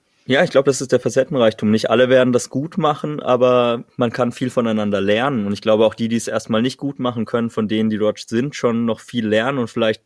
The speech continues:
lernen, es gut zu machen, ne? Also im Endeffekt, unsere Ausbildung bildet uns dazu aus, den Job vor Ort gut zu machen. Warum nicht auch den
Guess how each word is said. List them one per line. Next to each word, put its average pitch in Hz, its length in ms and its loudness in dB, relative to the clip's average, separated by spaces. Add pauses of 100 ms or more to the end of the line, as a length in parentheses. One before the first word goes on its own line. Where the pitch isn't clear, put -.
lernen, 113 360 0
es - 160 -8
gut 165 180 -10
zu - 140 -8
machen, 98 320 -6
ne? 123 280 -8
Also 113 180 -4
im 107 80 -6
Endeffekt, 113 400 -6
unsere 110 200 -2
Ausbildung 123 600 2
bildet 120 260 -2
uns 113 160 -6
dazu - 240 -4
aus, 113 300 0
den 110 160 -2
Job 117 260 0
vor 113 140 4
Ort 113 240 2
gut 123 180 -10
zu - 140 -6
machen. 95 400 -8
Warum 110 340 0
nicht 123 240 -2
auch 113 180 0
den 120 400 0